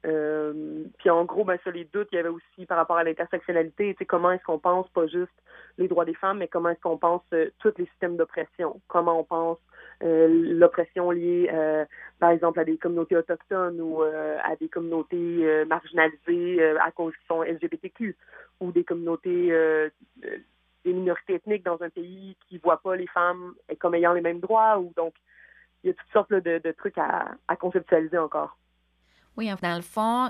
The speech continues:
Speaker 2: il faudrait que cette politique canadienne, euh, ait des versions qui puissent s'appliquer selon les différents contextes dans lesquels le Canada, euh, fait du travail de l'aide internationale.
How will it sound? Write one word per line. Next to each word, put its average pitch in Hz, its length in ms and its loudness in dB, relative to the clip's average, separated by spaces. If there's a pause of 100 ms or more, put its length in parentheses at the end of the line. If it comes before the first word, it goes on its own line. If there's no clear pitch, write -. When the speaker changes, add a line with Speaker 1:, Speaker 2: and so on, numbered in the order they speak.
Speaker 2:
il 196 80 -6
faudrait 190 400 -6
que 208 440 -2 (300)
cette - 340 -2
politique 208 640 -4
canadienne, 202 1040 -4 (240)
euh, 180 340 0 (100)
ait 208 220 -2
des 190 240 -2
versions 214 840 0
qui 214 180 -6
puissent - 420 -6
s'appliquer 208 680 -4 (240)
selon 220 420 2
les 208 120 0
différents 185 420 -6
contextes 180 680 -8
dans 180 180 -2
lesquels 175 240 -2
le 180 80 -2
Canada, 165 800 0
euh, - 20 -8
fait 185 240 -4
du 175 220 -10
travail 170 480 0
de 165 100 -2
l'aide 170 300 0
internationale. 165 720 -8